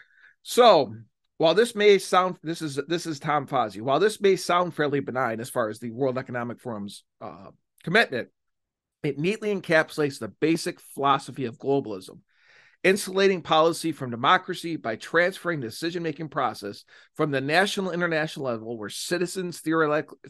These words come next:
theoretically are able to exercise some degree of influence over policy to the supranational level by placing self-selected group of el-,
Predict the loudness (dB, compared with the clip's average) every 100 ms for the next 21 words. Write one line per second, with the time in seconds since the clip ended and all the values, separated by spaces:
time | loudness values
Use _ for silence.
0 | 2 4 6 4 4 -2 -4 -4 -16 _
1 | -4 -2 2 2 2 -2 -4 -4 -6 -6
2 | 0 0 0 -2 -2 -4 -2 -2 -2 -4
3 | -6 -4 -6 -6 -4 -4 -2 -2 -2 -4
4 | -10 -12 -12 _ _ _ _ 2 2 2
5 | -2 -2 0 0 2 0 0 -4 -6 -6
6 | -8 -12 -20 _ _ _ 2 2 2 0
7 | 0 0 -8 -8 0 2 2 0 -12 -12
8 | -6 -2 0 0 -2 -10 -10 -12 _ _
9 | -14 0 4 2 0 -8 -6 -6 -8